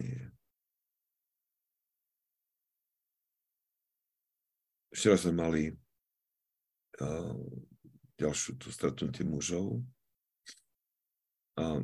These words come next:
tam sme sa rozprávali o pôste, rozprávali sme sa o, vlastne ako ten pôst je vlastne nielen, že je zmysel, ale vlastne je to príležitosť, keď máme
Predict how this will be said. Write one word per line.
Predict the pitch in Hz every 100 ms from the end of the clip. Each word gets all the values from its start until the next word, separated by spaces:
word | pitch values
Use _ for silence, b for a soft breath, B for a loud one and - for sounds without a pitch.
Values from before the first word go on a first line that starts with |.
| -
tam | - 95
sme | - -
sa | -
rozprávali | - - 78 76 73
o | -
pôste, | - 71 - - -
rozprávali | 62 - - 55
sme | - - -
sa | -
o, | 58 - - _ _ _ _ _ _ _ _ _ _ _ _ _ _ _ _ _ _
vlastne | - 127 -
ako | - -
ten | - 64
pôst | 73 82 - - - - _ -
je | 71
vlastne | 71 71 - 67
nielen, | 71 90 78 - - -
že | - 73
je | 73
zmysel, | 78 78 -
ale | 69 71 69
vlastne | - - 64
je | -
to | -
príležitosť, | 80 71 - - -
keď | -
máme | 80 78